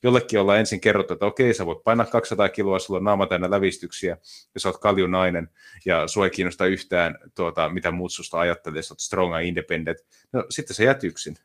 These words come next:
Ja sitten alkaakin hirveä huuto, että missä ne on ne vasta-, missä se vastakkainen sukupuoli on, koska mulla on uskoteltu koko ajan, että mä oon tosi kaunis.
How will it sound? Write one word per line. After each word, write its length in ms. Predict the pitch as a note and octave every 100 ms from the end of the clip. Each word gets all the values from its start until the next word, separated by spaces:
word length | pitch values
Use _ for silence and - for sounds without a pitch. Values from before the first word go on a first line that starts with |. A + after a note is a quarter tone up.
| _ _ _ -
Ja 80 | G2+
sitten 220 | C3+ D3
alkaakin 340 | C3 B2 A#2+
hirveä 400 | C3 D3 G2+ F#2
huuto, 460 | F2+ A2+ G2+ E2 - - -
että 120 | -
missä 320 | A2 C3+ D3
ne 260 | G#2 F2+ - - _
on 200 | B2 A2+
ne 120 | F2
vasta-, 260 | G#2 - B2+
missä 180 | C#3
se 100 | C#3
vastakkainen 540 | B2+ C3+ B2 - F2 F2
sukupuoli 560 | A2+ G#2 F#2+ E2+ E2+
on, 360 | G#2+ A2+ F2 - _ _
koska 400 | - - F#2 -
mulla 220 | - C3 G#2
on 80 |
uskoteltu 420 | B2+ C3+ F#2+ G2+ G2
koko 260 | A#2 - F#2+
ajan, 160 | F#2+
että 120 | F2 F2
mä 60 |
oon 100 | F2+
tosi 200 | G2 F#2
kaunis. 560 | - F2 D#2 E2 -